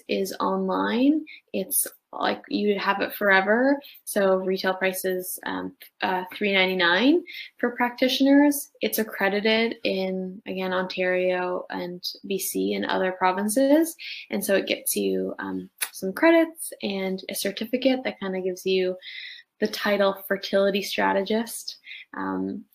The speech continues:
it covers fertility, again, the clinical path, and it covers that first trimester and how you can support patients in that first trimester. So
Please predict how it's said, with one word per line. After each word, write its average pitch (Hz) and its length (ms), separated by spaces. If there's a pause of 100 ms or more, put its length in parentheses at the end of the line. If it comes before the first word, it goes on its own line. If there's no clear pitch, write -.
it 220 120
covers 214 440
fertility, 208 800 (100)
again, 190 240
the 190 60
clinical 196 380
path, 202 360
and 214 100
it 185 140
covers 208 320
that 185 220
first 190 260
trimester 175 540
and 185 100
how 196 140
you 196 180
can 196 140
support 196 420
patients - 480 (320)
in 202 140
that - 180
first - 240
trimester. - 560
So 95 300